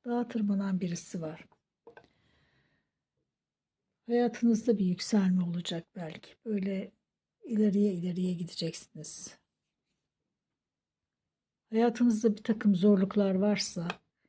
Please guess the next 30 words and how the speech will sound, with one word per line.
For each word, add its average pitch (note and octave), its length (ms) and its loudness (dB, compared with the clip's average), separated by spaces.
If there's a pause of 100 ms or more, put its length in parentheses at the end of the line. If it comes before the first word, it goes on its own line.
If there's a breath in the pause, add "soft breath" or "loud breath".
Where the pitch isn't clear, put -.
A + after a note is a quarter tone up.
(340)
kendi A#3 320 -2
kendinize F3+ 840 2 (340)
bunlara F#3+ 400 2
çözüm F#3+ 380 4
bulacaksınız. E3+ 1040 -2
Kendi G#3 400 2
çabanızla G3 800 2
üstesinden F#3 760 2
geleceksiniz. E3+ 1000 -4 (2000 loud breath)
Sanki C4+ 540 0
böyle A#3 300 6
bir G3+ 120 2
düşecek A#3 560 4
gibi F#3 200 0
de F3+ 80 0
oluyorsunuz. E3 840 -6
Bakın F3+ 300 -12
böyle F3 160 -8
açmışsınız F3 680 -8
bacaklarınızı. D#3 840 -8
Düşecek G3+ 460 0
gibi F#3+ 180 -8
de F3 80 -6
oluyorsunuz E3+ 500 -8
ama G#3 200 2
sizi A3 360 0
böyle F3+ 260 0
bir G#3 80 2
el F3 180 0
tutmuş. - 760 -8